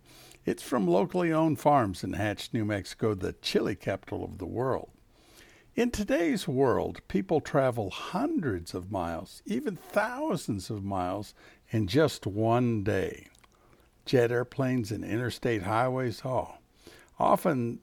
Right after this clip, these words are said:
these traveling people are not amazed at going from, say, Saint Louis, Missouri to San Francisco in just three or four hours. Or if you're driving, it would take several days to go from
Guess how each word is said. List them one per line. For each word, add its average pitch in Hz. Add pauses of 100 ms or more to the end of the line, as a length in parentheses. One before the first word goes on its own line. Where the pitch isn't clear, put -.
(120)
these 107
traveling 135
people 131
are 110
not 139
amazed 120 (120)
at 120
going 120
from, 113
say, 101 (320)
Saint 120
Louis, 120
Missouri 110
to 107
San 113
Francisco 120
in 101
just 104
three 131
or 117
four 110
hours. 117 (800)
Or -
if 185
you're 180
driving, 107
it 98 (440)
would -
take 95
several 104
days 110
to 90
go 104
from 95